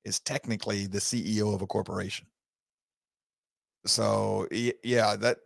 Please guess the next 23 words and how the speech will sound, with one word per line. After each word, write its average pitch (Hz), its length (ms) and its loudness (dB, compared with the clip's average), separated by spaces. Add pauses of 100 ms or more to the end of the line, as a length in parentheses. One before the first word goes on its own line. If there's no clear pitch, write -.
(340)
I 113 180 4
understand, 147 580 4
Mister 104 240 -2
Holt. 104 240 -6 (160)
I 101 100 -6
got 139 300 -2
it. - 100 -10 (380)
I'm 113 160 0
with 156 200 4
you 101 120 0
on 98 220 -4
that. 92 200 -10 (560)
But 113 380 6 (720)
that's 147 180 8
an 139 80 8
argument 120 320 8
we 110 80 4
need 107 160 4
to 107 60 4
have 101 200 4
one 104 200 0
day 101 120 2
specifically. - 760 0